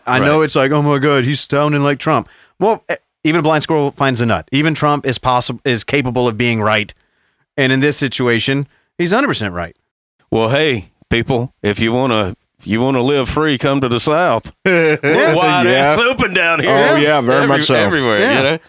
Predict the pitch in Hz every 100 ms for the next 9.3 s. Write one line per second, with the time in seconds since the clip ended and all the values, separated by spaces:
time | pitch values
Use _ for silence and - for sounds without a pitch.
0 | _ _ _ 170 196 - 190 185 127 117
1 | 160 170 175 185 180 123 139 151 139 139
2 | - 151 113 131 131 120 117 120 113 117
3 | - 127 113 107 98 104 78 - - _
4 | 123 143 151 165 165 160 156 - 147 147
5 | 123 127 131 127 131 120 123 101 117 117
6 | 117 107 113 113 110 113 107 113 - 151
7 | 151 110 101 98 - _ _ _ _ _
8 | _ _ _ 135 127 - 139 127 120 110
9 | 107 98